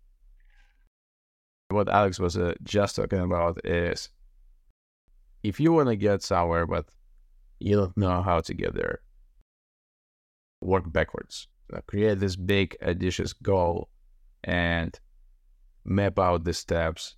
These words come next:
on how to get to that goal. It could be yearly, it could be yearly goals, break 'em down to quarterly goals, break quarterly goals down to monthly goals,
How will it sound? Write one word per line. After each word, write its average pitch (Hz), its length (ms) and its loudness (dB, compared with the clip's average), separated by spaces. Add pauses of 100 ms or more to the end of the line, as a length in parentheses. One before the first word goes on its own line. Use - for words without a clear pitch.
on 85 120 -6
how 85 240 -2
to - 100 -8
get 80 240 -2
to - 80 -6
that 50 260 -8
goal. 50 400 -4 (800)
It - 120 -12
could 92 200 -2
be 90 80 0
yearly, 120 520 4
it - 60 -16 (560)
could 90 120 0
be 90 100 -2
yearly 110 300 4
goals, 98 440 0 (560)
break 82 240 0
'em 82 120 0
down 82 300 0
to - 300 -10 (580)
quarterly 95 420 2
goals, - 360 -10 (160)
break 85 440 0 (100)
quarterly 87 380 0
goals 85 460 0
down 82 400 0
to - 180 -6
monthly 92 340 0
goals, - 540 -6